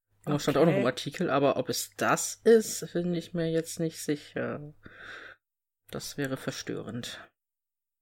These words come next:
Speaker 2: Der Typ?
Speaker 1: Mhm.
Speaker 2: Er guckt doch, ob im Hintergrund genug, äh, Zewa liegt oder so.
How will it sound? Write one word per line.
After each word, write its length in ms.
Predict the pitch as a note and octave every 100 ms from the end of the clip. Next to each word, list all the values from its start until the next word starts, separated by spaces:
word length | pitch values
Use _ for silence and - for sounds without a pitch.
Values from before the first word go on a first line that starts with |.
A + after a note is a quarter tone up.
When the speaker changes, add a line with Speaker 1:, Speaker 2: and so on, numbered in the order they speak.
| _
Speaker 2:
Der 340 | - G#3+ B3 C#4+
Typ? 400 | - D#4 F4+ - _ _ _ _ _ _ _ _ E4+ - D#4
Speaker 1:
Mhm. 540 | E3 G3+ A3+ A3 A#3+ D4 _ _ - - - - - -
Speaker 2:
Er 60 | G#3
guckt 260 | - B3
doch, 100 | A#3
ob 120 | A3 A3
im 140 | A3
Hintergrund 540 | B3 C4 A3 A#3+ A3
genug, 340 | - A3+ A#3 A3+
äh, 200 | A3 G#3+
Zewa 340 | - C#4 A#3
liegt 320 | G3 G3+ -
oder 260 | A3+ G3 G#3
so. 180 | -